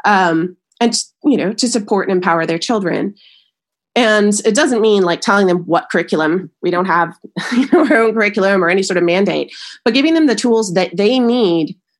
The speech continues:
to then go out there and empower their children in ways we know that they can. Um, so that's another thing we've been doing increasingly as well.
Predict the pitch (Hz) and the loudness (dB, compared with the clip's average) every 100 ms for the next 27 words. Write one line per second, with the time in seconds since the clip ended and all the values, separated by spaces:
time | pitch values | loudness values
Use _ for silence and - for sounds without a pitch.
0 | _ - 208 196 190 185 180 180 175 190 | _ -2 0 2 2 2 2 2 0 0
1 | 170 170 165 185 180 180 160 - 185 175 | 0 0 0 0 0 0 -2 -2 -2 0
2 | 156 160 175 _ _ 196 190 185 180 180 | -2 -2 -4 _ _ 0 2 2 0 0
3 | 170 165 151 151 143 - 120 64 - _ | 0 0 -4 -6 -8 -6 -8 -8 -14 _
4 | - - - - 165 180 214 226 226 190 | -20 -18 -4 0 0 0 0 2 0 0
5 | 185 170 165 160 156 160 156 151 185 180 | 0 0 0 -2 -2 -2 -2 -2 -2 -2
6 | 165 - 165 160 147 - - - - | -4 -4 -4 -4 -6 -8 -10 -12 -14